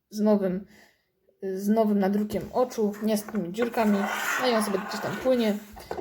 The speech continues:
No i nasz mister Easter umie pływać, więc sobie tutaj dopływa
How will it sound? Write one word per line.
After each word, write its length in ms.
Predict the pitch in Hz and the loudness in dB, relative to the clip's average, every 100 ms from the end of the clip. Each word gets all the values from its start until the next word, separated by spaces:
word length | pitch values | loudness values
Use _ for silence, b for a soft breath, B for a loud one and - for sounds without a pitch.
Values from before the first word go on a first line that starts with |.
| - | -6
No 120 | 254 | -2
i 80 | 247 | 2
nasz 180 | 208 214 | 2 2
mister 380 | 220 208 214 - | 0 2 0 0
Easter 360 | 208 202 190 - - _ - _ | -2 -2 -2 -6 -16 _ -20 _
umie 200 | 220 196 | -2 -2
pływać, 340 | 190 208 185 170 | 4 4 4 0
więc 120 | 175 | -4
sobie 140 | 196 | 0
tutaj 220 | 226 254 | 4 6
dopływa 580 | 262 262 269 254 226 220 | 4 2 0 4 4 2